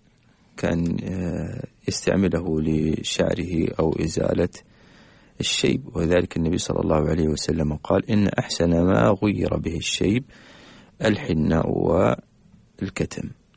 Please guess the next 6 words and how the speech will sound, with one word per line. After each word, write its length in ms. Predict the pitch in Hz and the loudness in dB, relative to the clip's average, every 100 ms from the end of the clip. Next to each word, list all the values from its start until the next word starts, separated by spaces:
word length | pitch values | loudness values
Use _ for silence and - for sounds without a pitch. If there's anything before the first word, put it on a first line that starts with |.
| _ - | _ -10
الحناء 560 | - - 92 95 - 82 | -6 0 2 2 2 0
والكتم. 680 | 101 120 120 - - - - - - - - - - | 2 2 -2 -8 -12 -10 -14 -14 -20 -20 -20 -10 0
وأما 340 | - 175 117 | 2 4 4
استعماله 800 | - - 90 95 107 95 95 85 | 2 0 2 4 4 2 0 0
للزينة 1000 | 85 87 87 - 85 80 139 - 147 180 - _ _ _ _ _ | 2 4 2 0 -6 -4 0 2 4 2 0 _ _ _ _ _
فهذا 760 | - 95 92 87 87 101 110 | -10 -2 2 4 4 4 2